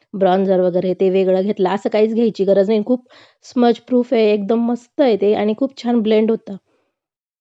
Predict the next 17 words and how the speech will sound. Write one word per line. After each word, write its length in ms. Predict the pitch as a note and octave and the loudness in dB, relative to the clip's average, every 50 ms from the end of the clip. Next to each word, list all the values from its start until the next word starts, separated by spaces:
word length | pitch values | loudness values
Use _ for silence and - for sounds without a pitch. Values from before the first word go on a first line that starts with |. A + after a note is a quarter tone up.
| _ _ _ _ _ _ _ _ _ _ _ _ _ _ _ _ _ _ _ _ _ _ _ _ _ _ _ _ _ _ _ _ _ - | _ _ _ _ _ _ _ _ _ _ _ _ _ _ _ _ _ _ _ _ _ _ _ _ _ _ _ _ _ _ _ _ _ -6
हा 80 | - | -4
मस्कारा 580 | F#3+ F#3+ G3+ G#3 - _ - - A3+ G#3+ G#3+ A3 | -2 -2 -2 -2 -4 _ -6 -2 0 0 0 0
आहे 140 | G#3 F3+ E3+ | 0 0 -2
त्याचा. 360 | E3+ F3 E3+ - - G3+ C4 F4+ - _ _ _ _ _ _ _ _ _ _ _ _ _ _ _ _ _ _ _ _ _ _ _ _ _ _ _ _ _ _ _ _ _ _ _ - | -4 -6 -8 -6 -6 -6 -6 -8 -10 _ _ _ _ _ _ _ _ _ _ _ _ _ _ _ _ _ _ _ _ _ _ _ _ _ _ _ _ _ _ _ _ _ _ _ -8
हा 60 | - F#3+ | -4 -2
मस्कारा, 580 | G3+ G#3+ G3+ - _ - G#3+ F#3 F#3 F3+ F#3 A#3 - _ _ _ _ _ _ _ _ _ _ _ _ _ _ _ _ _ _ _ _ _ | -2 -2 -4 -6 _ -4 -2 -2 0 -2 -4 -8 -10 _ _ _ _ _ _ _ _ _ _ _ _ _ _ _ _ _ _ _ _ _
हा 60 | - F#3+ | -14 -8
पण 200 | - A3 G#3+ G#3+ | -4 -2 -2 -2
खूप 280 | - A#3+ A3+ - - - | -2 -4 -6 -6 -6 -6
छान 220 | A3 G3 F#3+ F#3 | -6 -4 -4 -4
आहे. 120 | F#3 G3+ B3 B3 _ - | -4 -4 -6 -8 _ -8
आणि 180 | A3+ F#3+ G3 | -4 -4 -2
हे 140 | G3+ G3 G#3 | 0 0 0
आयलाइनर, 580 | F#3+ E3+ F#3 F#3+ F#3+ F#3 F3 F3+ F3+ E3+ D#3+ D#3+ - _ _ _ _ _ _ _ _ _ _ _ _ _ _ _ _ _ _ _ _ _ _ _ _ _ _ - | 0 2 0 2 2 2 0 0 -2 -4 -8 -10 -16 _ _ _ _ _ _ _ _ _ _ _ _ _ _ _ _ _ _ _ _ _ _ _ _ _ _ -4
लिक्विड 400 | G#3 G3+ G#3+ - - A#3+ A#3 A3 | -2 -2 -2 0 2 2 2 4
आयलाइनर 460 | G#3+ A3 G#3 G3+ G3+ G#3 G#3 G#3+ G#3 G3+ | 4 2 2 2 2 2 2 0 0 2
आहे, 140 | G3 A3 | 0 0